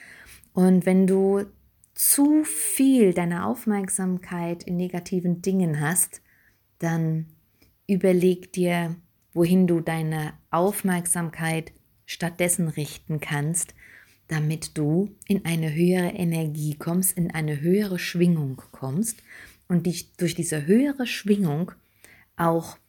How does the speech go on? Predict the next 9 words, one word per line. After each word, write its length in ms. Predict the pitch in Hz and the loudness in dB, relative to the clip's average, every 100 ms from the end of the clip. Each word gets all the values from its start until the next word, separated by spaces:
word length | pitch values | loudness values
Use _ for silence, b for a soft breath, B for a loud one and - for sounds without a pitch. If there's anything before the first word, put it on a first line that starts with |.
| _ - | _ 0
wesentlich 580 | 170 214 226 190 190 - | 4 6 4 0 -2 -2
schönere 440 | 190 185 185 175 | 2 2 2 -2
Dinge 640 | 175 185 185 160 170 185 - | -2 0 2 2 -2 -8 -6
in 140 | 175 | -4
deinem 300 | 170 160 160 | -2 -4 -4
Leben 500 | 147 156 160 170 175 B B B - | -4 -4 -4 -6 -6 B B B -4
und 220 | 165 147 | -2 -2
in 140 | 156 | -4
deinem 520 | 151 147 147 147 143 | -4 -4 -2 -2 -4